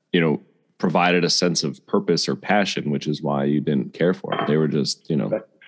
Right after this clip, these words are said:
Speaker 1: stepping stones to help you get to where you are now.
Speaker 2: Sure, sure. And I think that's, you know, I mean, I'm kind of heading off your next question. That's really what got me into brewing beer, um, as well, is, um, uh, you know, from the other side of that is,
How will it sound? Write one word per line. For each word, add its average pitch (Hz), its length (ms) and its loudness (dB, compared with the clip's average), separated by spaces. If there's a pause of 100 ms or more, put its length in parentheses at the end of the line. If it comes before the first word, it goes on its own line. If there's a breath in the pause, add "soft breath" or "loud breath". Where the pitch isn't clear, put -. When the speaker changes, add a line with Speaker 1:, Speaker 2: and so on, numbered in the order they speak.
(180 soft breath)
Speaker 1:
stepping 90 340 2
stones 78 300 2
to 80 80 2
help 78 160 2
you 73 40 2
get 73 180 2
to 73 100 0
where 78 160 4
you 76 100 4
are 71 140 2
now. 73 340 0 (460)
Speaker 2:
Sure, - 260 -2 (180)
sure. 131 220 0 (100)
And 135 120 2
I 135 60 4
think 160 180 2
that's, 135 240 2
you 151 80 2
know, 113 160 0
I 113 40 -4
mean, 107 260 -6 (720)
I'm 110 180 2
kind 123 160 0
of 101 140 -4 (360 loud breath)
heading 139 280 6
off 127 220 0
your 107 100 0
next 139 240 -2
question. 107 300 -2
That's 127 180 0
really 139 160 6
what 113 160 0
got 117 140 0
me 104 80 -4
into 101 120 -4
brewing 95 220 -2
beer, 104 220 -4 (460 loud breath)
um, 107 320 0
as 113 200 2
well, 104 340 0
is, 104 180 0 (140)
um, 104 480 -2 (240)
uh, 107 220 2
you 113 140 2
know, 104 200 -2
from 113 160 0
the 110 80 2
other 127 260 2
side 101 160 -2
of 98 80 -2
that 101 240 -4
is, 101 320 0